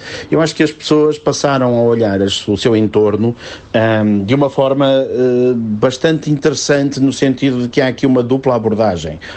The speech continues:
Há uma abordagem global que nos entra pela casa dentro aos, ahm, do outro lado de um teclado ou de um monitor e, portanto, temos acesso ao mundo inteiro facilmente a partir daquilo que temos em casa e que estamos a atuar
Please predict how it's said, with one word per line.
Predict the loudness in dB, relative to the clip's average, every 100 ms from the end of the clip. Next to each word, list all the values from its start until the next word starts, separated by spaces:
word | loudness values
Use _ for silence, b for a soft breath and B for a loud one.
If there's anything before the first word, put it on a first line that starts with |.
| B
Há | 0
uma | 2
abordagem | 0 0 0 2 0
global | 2 2 2 2 0 2 0
que | 0
nos | -2 0
entra | 0 0 0
pela | 0 -2
casa | 0 0 2 0
dentro | 2 0 0 0 0
aos, | 0 -2 -8 -12 -10 -10 -10 B B B
ahm, | -2 0 0 0 0 0 0 0 0 0
do | 2
outro | 2 0 0
lado | 0 0 0
de |
um | 2
teclado | 2 0 0 0 0 0
ou | 0
de |
um | 2
monitor | 2 2 2 2 2
e, | -2
portanto, | -2 -2 0
temos | 0 0 0
acesso | 0 -2 0 0
ao |
mundo | 2 2
inteiro | 2 0 2 2 0 -2 B B
facilmente | -6 -2 -2 -2 0 2 2 2 2 -2 -10 _ _ _ -4
a | 0
partir | 0 0 0
daquilo | 0 0 -2 -2
que | -2
temos | -2 -2 -2
em | -2 0
casa | 0 0 0
e | -2
que | -2
estamos | -2 0 0 2
a | 0
atuar | 0 0 0 0